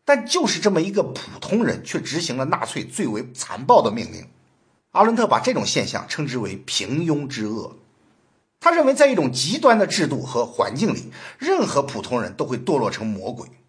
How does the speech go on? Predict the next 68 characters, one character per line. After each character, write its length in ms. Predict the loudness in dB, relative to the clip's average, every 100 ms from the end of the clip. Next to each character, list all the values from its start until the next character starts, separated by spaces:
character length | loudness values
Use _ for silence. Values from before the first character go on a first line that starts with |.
| _ _ 4
他 80 | 6
们 100 | 6
不 140 | 4
懂 220 | 0 0
得 80 | 0
反 240 | -2 -6 -6
抗， 220 | -10 -10 -20 -8
只 120 | -4
会 120 | 0
像 220 | 2 2
机 180 | 0 -2
器 200 | -2 -2
一 140 | 0 0
样 200 | -2 -4
执 160 | -8
行 220 | -6 -6 -2
命 240 | -2 -4
令， 160 | -12 -18 _ _ -6
却 180 | -2 -2
从 280 | 0 2
不 80 | 2
思 160 | 0 0
考 160 | 0
这 80 | -2
其 200 | -4 -6
中 140 | -4 -4
的 80 |
意 100 | -4
义。 360 | -6 -8 -10 -18 -20 _ _ -4
哎， 140 | -4 -4 -14 -2
这 200 | 2 2
番 260 | 2 0
言 140 | 2 2
论 160 | 2
一 40 | 0
出 220 | -2 -8
口， 160 | -6 -2
那 80 | -2
全 280 | 0 0 0
世 100 | 2
界 120 | 2
都 80 | 2
是 100 | 0
舆 240 | -2 0
论 180 | 0 0
哗 220 | -2 -2
然， 240 | -2 -6 -12 -6
一 140 | -2 0
片 300 | 4 2 2
口 260 | -2 -2
诛 180 | 0 -2
笔 160 | -2 -6
伐。 340 | -10 -14 -18 _ _ 2
大 80 |
家 100 | 4
都 100 | 6
觉 160 | 6 4
得， 80 | 4
你 140 | 2
这 140 | 2 2
不 100 | 2
是 80 |
替 160 | 2 -2
纳 260 | 2 2 4
粹 140 | 2
开 220 | 4 4
脱 240 | 4 4 4
吗？ 160 | 2